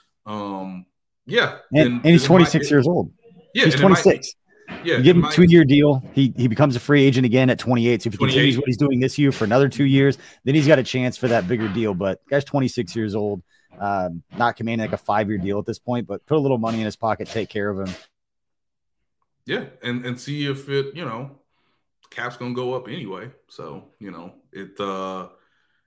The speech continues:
Speaker 1: it, yeah, it, it, I'm so glad you brought this up 'cause it does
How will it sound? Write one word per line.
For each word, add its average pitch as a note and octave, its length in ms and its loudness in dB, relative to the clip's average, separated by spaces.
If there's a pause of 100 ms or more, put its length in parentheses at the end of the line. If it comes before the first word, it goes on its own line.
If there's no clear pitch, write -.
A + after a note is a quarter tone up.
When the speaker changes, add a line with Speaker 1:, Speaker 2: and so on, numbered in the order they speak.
(240)
Speaker 1:
it, - 180 -10
yeah, C#3+ 200 -4 (120)
it, D3 240 -8
it, F3 200 -10 (840)
I'm B2 180 -4
so E3 220 -4
glad D3 220 -4
you B2 60 -12
brought A#2 200 -6
this A2 200 -10
up G#2 160 -10
'cause G#2 140 -12
it G2+ 300 -16
does A#2+ 680 -6